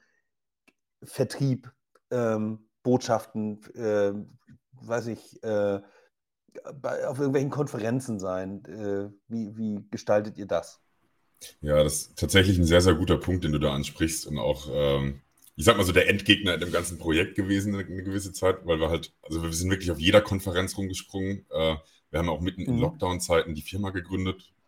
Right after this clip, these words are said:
Speaker 2: Das heißt, äh, mit virtuellen Konferenzen kennen wir uns jetzt auch bestens aus. Sobald die wieder in
Speaker 1: <laughs>
Speaker 2: Präsenz
Speaker 1: Man
Speaker 2: möglich
Speaker 1: lernt, ne?
Speaker 2: waren, sind wir auch in Präsen-, genau. Das ist, also, wir haben, glaub ich, jede Bühne mitgenommen, die wir bekommen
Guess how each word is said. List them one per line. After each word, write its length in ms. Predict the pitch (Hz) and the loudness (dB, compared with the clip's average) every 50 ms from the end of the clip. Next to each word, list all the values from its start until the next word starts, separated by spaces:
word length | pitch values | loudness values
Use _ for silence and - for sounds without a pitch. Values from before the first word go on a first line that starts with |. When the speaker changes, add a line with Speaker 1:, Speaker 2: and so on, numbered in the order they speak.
| _ _ _ _ _ _ _ _ _ | _ _ _ _ _ _ _ _ _
Speaker 2:
Das 160 | 69 76 80 | -14 -6 -2
heißt, 380 | 82 80 80 78 - - - - | 0 0 0 0 -4 -8 -8 -6
äh, 180 | 76 76 76 | -4 -4 -2
mit 220 | 78 78 76 - 78 | -4 -4 -8 -4 -4
virtuellen 420 | 90 87 - 85 76 90 90 92 | -4 -2 0 0 0 0 0 -2
Konferenzen 560 | - - 92 87 92 - 85 85 80 - 82 | -2 -4 -4 -2 -2 -2 -2 -2 -4 -4 -8
kennen 160 | - 92 90 85 | -8 -6 -4 -4
wir 60 | 82 | -4
uns 120 | 78 76 | -4 -6
jetzt 120 | 78 - - | -8 -8 -10
auch 140 | 76 - | -10 -10
bestens 440 | - - 82 87 - - 104 98 - | -6 -6 -4 -4 -4 -6 -8 -8 -4
aus. 400 | - - - 107 - - - _ _ _ _ _ _ _ _ | -2 -2 -2 -2 -4 -8 -12 _ _ _ _ _ _ _ _
Sobald 300 | - - - 80 78 76 | -20 -8 -4 -4 -4 -4
die 60 | 82 | 0
wieder 100 | 80 82 | 0 0
in 80 | 80 76 | 0 0
Speaker 1:
<laughs> 120 | 78 76 | -2 -2
Speaker 2:
Präsenz 200 | 73 85 85 82 | -2 -2 -2 2
Speaker 1:
Man 120 | - 110 117 | 2 2 4
Speaker 2:
möglich 120 | 120 123 | 4 4
Speaker 1:
lernt, 160 | 123 120 110 | 2 2 2
ne? 60 | 87 | 0
Speaker 2:
waren, 140 | 82 85 87 | 0 0 0
sind 140 | 82 85 80 | 0 0 2
wir 80 | 80 73 | 2 0
auch 100 | - - | 0 -2
in 100 | 80 - | -8 -8
Präsen-, 240 | - 85 - - | -8 -10 -8 -4
genau. 340 | 78 90 87 87 85 80 82 - - - - - - - - _ | -2 0 2 2 2 0 -2 -8 -16 -18 -16 -18 -18 -20 -18 _
Das 160 | - 78 - | -8 -6 -4
ist, 180 | 90 - - - | -4 -4 -4 -2
also, 400 | - 82 82 90 90 90 87 90 - _ _ _ _ _ _ _ _ _ | -2 0 2 4 4 2 2 0 -8 _ _ _ _ _ _ _ _ _
wir 120 | - 76 87 | 0 2 2
haben, 160 | 87 95 - | 2 2 2
glaub 200 | - 98 98 95 | 4 4 4 4
ich, 100 | 85 - | 2 -2
jede 280 | 85 90 95 107 107 104 | -2 2 2 4 4 2
Bühne 320 | 85 80 95 101 117 120 107 | 0 -2 -4 -2 0 0 0
mitgenommen, 520 | 110 113 - - - 110 104 104 104 104 | 0 -2 -4 -6 -6 -4 -2 -2 -2 -4
die 80 | 98 92 | -4 -4
wir 100 | 95 85 | -6 -6
bekommen 560 | - - - - 95 110 120 131 139 139 135 | -8 -10 -6 -6 -6 -4 -4 -8 -8 -10 -12